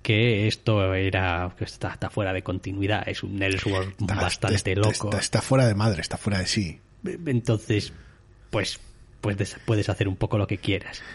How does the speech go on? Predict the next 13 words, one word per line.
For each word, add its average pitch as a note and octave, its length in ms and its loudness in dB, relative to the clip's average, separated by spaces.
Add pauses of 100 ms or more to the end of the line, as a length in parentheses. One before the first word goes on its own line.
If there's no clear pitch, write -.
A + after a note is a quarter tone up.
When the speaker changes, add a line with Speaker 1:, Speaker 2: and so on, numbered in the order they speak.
(180)
Speaker 2:
Bueno, G#2+ 180 -2
pues E2+ 200 -4
si - 140 2
ha B2 120 4
terminado A2 560 4
como G2+ 220 2
empezó, B2 540 4
haciendo G2 380 0
lo F#2 140 0
que F2+ 120 -2
quería, F#2+ 360 0
bienvenida D#2 580 -2
sea. - 360 -6